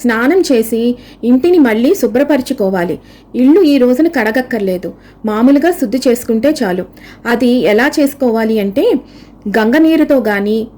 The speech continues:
లేదంటే గోపంచకంతో గాని, లేదంటే పసుపు నీళ్లతో గాని ఇంటి మొత్తాన్ని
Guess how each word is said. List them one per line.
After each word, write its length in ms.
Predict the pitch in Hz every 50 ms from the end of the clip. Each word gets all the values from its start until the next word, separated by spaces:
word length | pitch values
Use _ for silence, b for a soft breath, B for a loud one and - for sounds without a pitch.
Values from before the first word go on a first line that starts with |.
| - - _ - - -
లేదంటే 460 | 226 220 220 214 262 262 240 240 320 277 196 202
గోపంచకంతో 760 | 220 262 254 - 277 233 240 - 294 311 311 302 294 277 247 208
గాని, 360 | 202 196 202 208 208 220 214 240 B B B B - 220
లేదంటే 540 | 226 247 269 285 285 269 240 220 - 202 208 208 214 B B B B - -
పసుపు 280 | 226 220 - - -
నీళ్లతో 460 | 349 339 302 294 277 254 247 247 226 208 208
గాని 460 | 196 202 208 240 349 494 466 311 B B B B B -
ఇంటి 240 | 233 247 262 254 359
మొత్తాన్ని 880 | 349 285 247 247 - - - 311 320 320 302 269 233 226 226 240 254